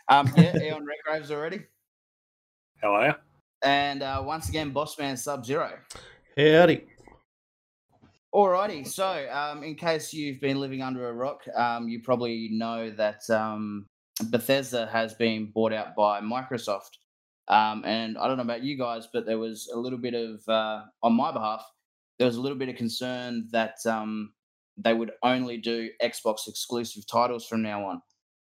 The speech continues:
Speaker 1: Um, now, today, as they were finalizing their purchases, uh, they've actually announced that they're still going to maintain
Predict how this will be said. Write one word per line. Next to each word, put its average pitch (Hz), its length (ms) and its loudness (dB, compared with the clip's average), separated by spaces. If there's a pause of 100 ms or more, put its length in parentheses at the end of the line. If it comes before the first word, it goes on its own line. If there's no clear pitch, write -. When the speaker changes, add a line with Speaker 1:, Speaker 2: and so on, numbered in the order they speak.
(160)
Speaker 1:
Um, 110 420 2
now, 117 520 0
today, 143 600 0 (140)
as 117 220 4
they 120 100 2
were 110 80 -2
finalizing 113 680 -2
their 104 180 -8
purchases, 107 720 -4 (600)
uh, 117 300 6
they've 120 200 0
actually 135 300 -4
announced 131 300 -6
that 117 100 -6
they're 123 100 0
still 165 360 -4
going 151 340 -4
to 135 160 -4
maintain 131 920 -4